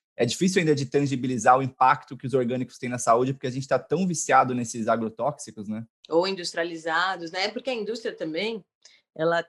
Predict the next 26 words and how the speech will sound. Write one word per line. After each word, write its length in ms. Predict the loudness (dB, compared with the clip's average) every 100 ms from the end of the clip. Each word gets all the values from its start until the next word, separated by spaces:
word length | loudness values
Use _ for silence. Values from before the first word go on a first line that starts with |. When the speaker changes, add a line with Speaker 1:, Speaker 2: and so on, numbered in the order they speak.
| _
Speaker 2:
ela 160 | -4 -4
é 40 |
muito 800 | -4 -6 -6 -6 -4 -4 -2 -2
eficaz 1000 | -4 -8 -6 2 4 4 0 -2 -4 -6 _ _ -4
em 140 | -4
fornecer 540 | -2 -2 -2 -2 -4 -6
praticidade, 1300 | -6 -6 -4 0 2 2 0 -2 -6 -8 -8 -10 -12 _ _ _ _ _
em 100 | -10
fornecer 540 | -2 0 0 -2 -2 -2
sabor, 1000 | -4 0 0 -2 -4 0 4 4 2 -2 -6
né? 340 | -2 -2 -2 -6
Ou 80 |
seja, 260 | -8 -6 -4
muito 240 | -4 -2
apelo 460 | -4 -2 -4 -2 -4
gustativo, 520 | -6 -6 -6 -6 -6
muita 200 | -6 -4
gordura 360 | -4 -4 -6 -6
hidrogenada, 720 | -6 -6 -4 -2 0 -2 -4
você 140 | -6
acha 180 | -4 -4
gostoso, 720 | -6 -6 -4 -2 -2 -2 -6
não 80 | -8
sei 160 | -8 -6
o 40 |
quê. 240 | -4 -6